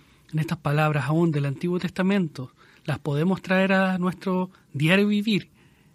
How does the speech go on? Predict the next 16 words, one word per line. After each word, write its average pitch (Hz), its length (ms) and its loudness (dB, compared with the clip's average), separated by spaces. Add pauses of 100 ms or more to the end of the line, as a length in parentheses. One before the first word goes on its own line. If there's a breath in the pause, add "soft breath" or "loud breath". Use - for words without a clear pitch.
(160)
y 165 120 4
nos 160 220 2
hablas 151 260 0
por 131 180 -4
medio 123 260 -4
de 113 140 -6
ellas. 110 340 -10 (440 soft breath)
Te - 100 -6
damos 156 240 4
gracias, 220 360 2
Señor, 233 340 2 (160)
úsanos 226 560 2 (140)
conforme 147 480 -4
a 143 80 -4
tu 143 100 -6
misericordia. 120 800 -8